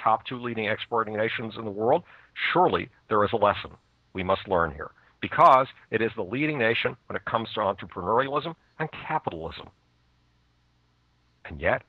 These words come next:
it has a socialist element. How the hell does it pull that off? We have to learn from that. And we, especially in the Democratic Party, who want to see a balance between government and industry,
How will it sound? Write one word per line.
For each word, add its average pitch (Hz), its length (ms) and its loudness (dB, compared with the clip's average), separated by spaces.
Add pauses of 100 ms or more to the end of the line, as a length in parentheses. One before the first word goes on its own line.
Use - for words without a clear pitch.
(160)
it - 80 -14
has 101 240 -2
a - 240 -18
socialist 107 440 -8
element. 85 340 -4 (240)
How 113 280 2
the 98 120 -8
hell 101 340 -4 (160)
does 90 160 -14
it - 100 -18
pull 104 320 -2 (160)
that 92 160 0
off? 90 280 0 (280)
We 95 240 -4
have 95 300 -2
to 92 80 -10
learn 98 260 0
from 80 200 -8
that. - 280 -12 (420)
And 82 160 -4
we, 139 200 2
especially 131 520 0
in 101 80 -2
the 101 80 -2
Democratic 104 560 0
Party, 107 380 0 (340)
who 98 80 -14
want 101 160 4
to 104 140 -4
see 107 60 -4
a 90 80 -2
balance 95 480 2 (100)
between 107 360 -10
government 107 420 0 (1300)
and 101 160 2
industry, 120 520 -6